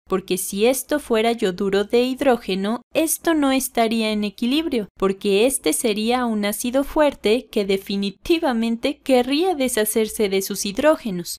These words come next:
Por eso es que no usamos yoduro de hidrógeno y preferimos el ácido fluorhídrico.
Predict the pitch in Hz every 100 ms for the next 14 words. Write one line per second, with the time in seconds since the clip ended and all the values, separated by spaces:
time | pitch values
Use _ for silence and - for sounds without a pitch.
0 | _ 190 196 269 269 302 262 247 - 254
1 | 240 247 285 320 - 247 240 247 269 -
2 | 208 208 214 220 254 254 269 294 269 254
3 | 214 202 226 - 233 226 226 226 240 240
4 | 277 311 330 - 220 220 214 208 190 190
5 | 196 190 185 180 - - -